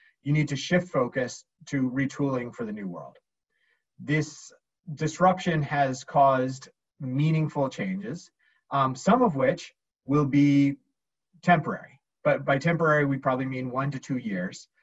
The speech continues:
uh, as, as economies stabilize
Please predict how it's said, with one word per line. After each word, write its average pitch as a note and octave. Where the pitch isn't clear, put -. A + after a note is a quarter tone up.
uh, B2+
as, C3+
as B2+
economies C3
stabilize A2